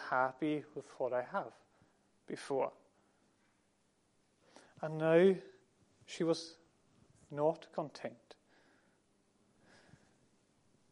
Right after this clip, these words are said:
She thought she was before. But after tasting this gift that had been given to her in the child, she feared to part with it.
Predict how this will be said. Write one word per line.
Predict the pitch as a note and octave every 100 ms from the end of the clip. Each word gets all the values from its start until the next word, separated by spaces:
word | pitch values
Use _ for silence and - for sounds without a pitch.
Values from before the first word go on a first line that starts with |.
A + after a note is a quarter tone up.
| _
She | -
thought | F#3 - G3 G#3 A3
she | - A3+
was | C#3 C3+ C3+ C#3 - - - - _ _ -
before. | C#3+ - A2+ G2+ - _ _ _ _ _ _ _ _ - - - - _ _ -
But | -
after | G3+ A3+ E4
tasting | C4+ - F#3+ F3+ F#3 D#3
this | C#3+ - - _
gift | - D#3+ E3 -
that | E3 D#3
had | D3
been | C#3+ B2
given | C#3 C#3+ D3
to | - C3+
her | B2+
in | B2
the | A#2
child, | - - - A#2 A#2+ C3 - _ _ _ _ _ _ _ _ _ _ _ _ _ _ _ _ _ _ _ _ _ _ _ _ _
she | - G3+
feared | - - F#3+ G3+ A3+
to | - B3
part | - - C#3+ C#3 C#3+
with | - -
it. | -